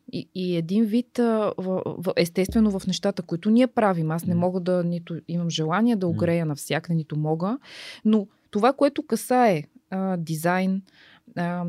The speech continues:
Speaker 1: и качество, и създаване на, на продукти, а, е свързано с, а, много строги guidelines, много строги, а, форми, граници. Точно стандарт е думата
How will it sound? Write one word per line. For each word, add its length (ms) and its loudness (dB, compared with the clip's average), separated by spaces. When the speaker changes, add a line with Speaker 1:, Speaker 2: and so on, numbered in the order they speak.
Speaker 1:
и 100 -8
качество, 920 -2
и 520 -2
създаване 580 2
на, 420 0
на 120 0
продукти, 840 -2
а, 120 -4
е 40 0
свързано 600 4
с, 380 -6
а, 320 2
много 520 4
строги 640 0
guidelines, 840 0
много 220 -2
строги, 720 0
а, 280 0
форми, 840 4
граници. 960 0
Точно 260 4
стандарт 500 0
е 40 -4
думата 260 0